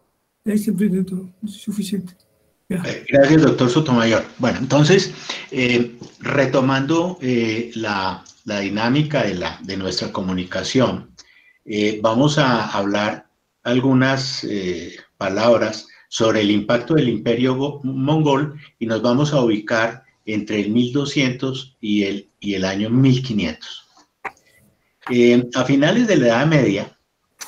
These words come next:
Speaker 2: Europa experimentó un brote epidémico mort-,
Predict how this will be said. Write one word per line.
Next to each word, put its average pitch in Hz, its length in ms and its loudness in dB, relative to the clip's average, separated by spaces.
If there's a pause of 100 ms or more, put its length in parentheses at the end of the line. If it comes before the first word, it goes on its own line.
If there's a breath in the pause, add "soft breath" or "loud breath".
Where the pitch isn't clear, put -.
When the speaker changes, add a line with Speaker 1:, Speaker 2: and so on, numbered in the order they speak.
(540)
Speaker 2:
Europa 113 880 0
experimentó 101 1120 -6 (320 soft breath)
un 113 100 -6
brote 123 300 2
epidémico 113 880 0
mort-, 92 480 -4